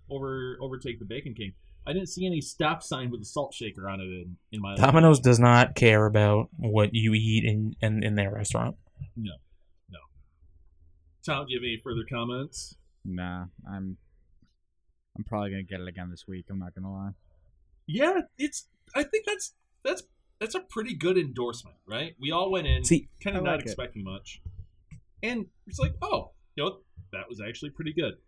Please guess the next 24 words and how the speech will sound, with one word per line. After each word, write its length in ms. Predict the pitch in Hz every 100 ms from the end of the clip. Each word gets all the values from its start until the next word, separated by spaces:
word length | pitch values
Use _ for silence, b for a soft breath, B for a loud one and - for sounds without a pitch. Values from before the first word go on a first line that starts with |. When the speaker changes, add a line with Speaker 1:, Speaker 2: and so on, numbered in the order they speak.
| _ -
Speaker 1:
I 120 | 156
will, 260 | 226 202 -
Speaker 2:
Yeah. 160 | 190 196
Speaker 1:
I 40 |
will 160 | 214 208
order 240 | 170 185 170
their 160 | 151
sandwiches, 540 | 135 151 151 127 110 95
'cause 100 | 156
I've 100 | 165
had 120 | 190
a 40 | 180
couple 200 | 175 147
of 40 | 139
their 80 |
sandwiches 380 | 127 135 123 120
before 320 | 98 - 135
that 100 | 101
were 80 | 95
really 240 | 98 104 104
good. 220 | 156 92 _ -
I 100 | 170
will 140 | 196 135
or-, 220 | 175